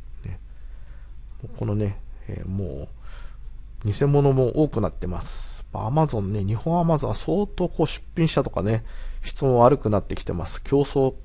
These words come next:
過激で悪い出品者も入ってる。まあ、いつの間にやらすごい荒れた市場になってます。ね。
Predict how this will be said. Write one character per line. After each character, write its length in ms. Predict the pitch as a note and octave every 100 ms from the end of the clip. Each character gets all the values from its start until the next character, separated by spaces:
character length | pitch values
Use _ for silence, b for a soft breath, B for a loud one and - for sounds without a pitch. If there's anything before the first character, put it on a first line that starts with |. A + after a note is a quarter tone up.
| -
過 180 | - A#2
激 320 | B2+ - A#2+
で 180 | A#2 G#2+
悪 300 | - A#2+ C3+
い 60 | F#2+
出 120 | - -
品 100 | G#2
者 140 | F2
も 60 | F2+
入 140 | -
っ 20 |
て 180 | - -
る。 100 | - - - - B B B B -
ま 60 |
あ、 20 |
い 40 | B2
つ 80 | D3+
の 100 | B2+
間 120 | B2+
に 80 | A#2
や 100 | F#2
ら 60 | F#2
す 120 | D3
ご 120 | D3
い 20 |
荒 120 | A2+
れ 60 | A#2
た 120 | A2+
市 160 | - A2
場 120 | G#2+
に 80 | F2
な 60 |
っ 40 | D#2+
て 120 | -
ま 160 | - -
す。 300 | - - - - - - -
ね。 120 | -